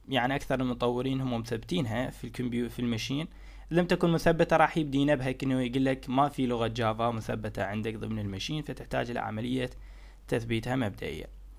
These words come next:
فلو تتجه هنا على الموقع الرسمي، ثم بعد ذلك تذهب على داونلود من هنا في الأعلى،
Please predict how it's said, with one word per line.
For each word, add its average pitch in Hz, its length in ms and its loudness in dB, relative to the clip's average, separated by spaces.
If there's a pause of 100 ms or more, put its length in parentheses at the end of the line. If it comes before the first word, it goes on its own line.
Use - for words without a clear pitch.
(520)
فلو 147 540 6
تتجه 160 380 0
هنا 156 140 6
على 135 180 8
الموقع 131 420 4
الرسمي، 156 460 0
ثم 147 200 -2
بعد 127 200 6
ذلك 131 200 2
تذهب 120 300 -2
على 113 260 4
داونلود 139 500 2
من 123 120 -4
هنا 127 240 0
في - 80 -6
الأعلى، 123 400 2